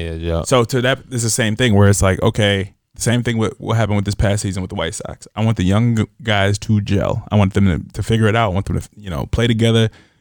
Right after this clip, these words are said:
Speaker 2: d-, develop camaraderie, develop some sort of rapport together because that helps in the long run, especially if they're all gonna stay, 'cause they all will, 'cause they're on rookie deals at least.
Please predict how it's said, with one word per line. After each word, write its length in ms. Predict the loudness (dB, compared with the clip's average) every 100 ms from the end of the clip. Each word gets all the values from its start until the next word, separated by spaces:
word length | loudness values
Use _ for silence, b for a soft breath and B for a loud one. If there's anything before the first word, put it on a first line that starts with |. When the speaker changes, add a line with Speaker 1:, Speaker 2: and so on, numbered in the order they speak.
| _
Speaker 2:
d-, 240 | -20 -10 -8
develop 400 | -4 0 0 0
camaraderie, 680 | 2 4 6 6 6 6 4
develop 520 | 2 0 -2 -4 -8
some 160 | -18 -18
sort 240 | -8 -4
of 100 | -4 -4
rapport 380 | 0 4 6
together 320 | 4 0 -2 -2
because 340 | -2 -4 -2
that 260 | -2 -4 -2
helps 360 | -2 -2 -2
in 80 | -2
the 60 | 0
long 260 | 0 -2
run, 180 | -6 -12 -16 -2
especially 320 | 0 2 2
if 80 | 2
they're 140 | 2
all 100 | 0
gonna 160 | -2 -6
stay, 300 | -4 -6 -8 _
'cause 120 | -4 0
they 120 | 2
all 220 | 0 0
will, 180 | 0 -2
'cause 120 | -2
they're 120 | -4 -4
on 200 | -6 -4
rookie 220 | -6 -6
deals 280 | -8 -8 -8
at 80 |
least. 240 | -8 -10